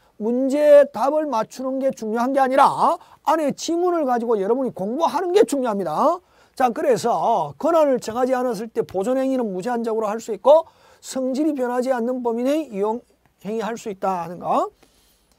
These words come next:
자, 그다음에 대리는 권한 내에서 사자를 사용할 수 있으며 이때는, 자, 여러분 사자는 대리인이나 똑같습니다.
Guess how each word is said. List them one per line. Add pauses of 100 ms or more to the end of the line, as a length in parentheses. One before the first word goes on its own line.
자,
그다음에 (340)
대리는
권한
내에서
사자를
사용할
수
있으며 (340)
이때는, (320)
자, (320)
여러분
사자는
대리인이나
똑같습니다.